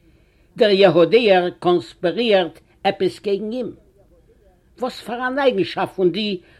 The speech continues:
וואס ער האט געהערט, אז ער פארמאגט זיי, וועט ער יעצט לאזן אין גאנג?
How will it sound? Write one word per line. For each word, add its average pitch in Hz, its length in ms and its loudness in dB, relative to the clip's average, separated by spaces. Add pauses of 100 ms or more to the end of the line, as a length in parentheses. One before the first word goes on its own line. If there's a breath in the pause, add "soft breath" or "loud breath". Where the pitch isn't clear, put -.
וואס 185 200 -2
ער 170 160 -2
האט - 200 -6
געהערט, 180 440 0
אז 156 160 -6
ער 135 120 -10
פארמאגט 147 460 -10
זיי, 165 300 -2 (260 soft breath)
וועט 165 200 -4
ער 143 120 -6
יעצט - 240 -12
לאזן 170 340 0
אין 139 140 -4
גאנג? 190 420 -6